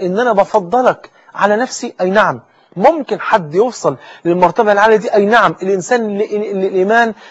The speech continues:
بفضل الله ملأ قلبه، واليقين والثقة في الله ملأ قلبه بفضل الله، ممكن فعلًا يؤثر أخاه على نفسه.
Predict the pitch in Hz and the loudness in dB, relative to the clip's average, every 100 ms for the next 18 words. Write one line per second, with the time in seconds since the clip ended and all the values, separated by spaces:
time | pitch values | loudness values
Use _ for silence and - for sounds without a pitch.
0 | - 147 220 180 190 220 185 170 226 240 | -8 0 0 2 2 2 -2 -2 0 0
1 | 220 233 240 160 170 180 190 - 269 277 | 0 0 0 0 0 2 0 0 -4 -2
2 | 220 196 - 285 254 220 190 190 233 233 | -4 -6 -2 0 2 0 0 0 2 0
3 | - - 160 208 214 226 196 202 - 233 | -8 -2 2 4 4 2 2 -2 2 2
4 | 220 175 180 202 202 233 220 180 156 - | 2 2 2 4 2 0 -2 -4 -2 4
5 | 196 170 190 - - 160 - 190 165 143 | 4 4 -2 -4 -2 -2 2 4 4 4
6 | 131 135 - 107 | 2 -2 -4 -18